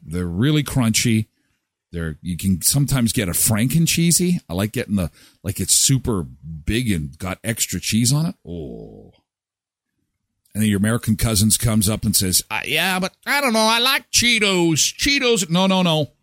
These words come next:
No. Here, have a bag of this. Try the, ooh, this is good. <laughs>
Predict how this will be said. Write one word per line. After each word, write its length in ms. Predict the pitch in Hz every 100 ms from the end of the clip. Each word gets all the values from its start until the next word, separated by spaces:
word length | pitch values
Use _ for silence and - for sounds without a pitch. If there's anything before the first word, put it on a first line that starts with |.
| -
No. 260 | 110 107 _
Here, 280 | - 131 101 - _ _
have 240 | - 165 175
a 60 |
bag 360 | 143 151 143 131
of 140 | 110
this. 300 | 98 78 -
Try 260 | - 180 180
the, 160 | 139 - _ _ _ _ -
ooh, 1080 | 120 262 392 370 247 107 80 65 60 55 -
this 300 | 190 320 82
is 160 | 71
good. 460 | 71 247 403 127
<laughs> 60 | 110